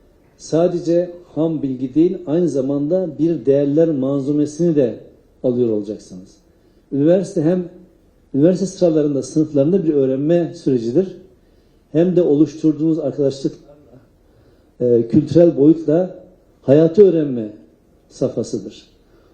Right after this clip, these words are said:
Bu öğrenme safhasında ne kadar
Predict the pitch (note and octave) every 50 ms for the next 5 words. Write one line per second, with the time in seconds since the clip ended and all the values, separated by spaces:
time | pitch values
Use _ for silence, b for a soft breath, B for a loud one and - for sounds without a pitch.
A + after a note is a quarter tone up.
0 | b b b - D#3+ F#3 F3 D#3+ E3+ F3 E3+ E3+ F3+ F#3+ F3+ - - E3 D3 -
1 | - C3+ C3 - - C#3 B2+ B2+ D3 F3 G3 G3+ E3+ - - - _ _ _ _
2 | _ _ _ _ _ _ _ _ _ _ _ _ - C3+ F#3 F#3 - G3 F3+ F3
3 | E3+ D#3+ E3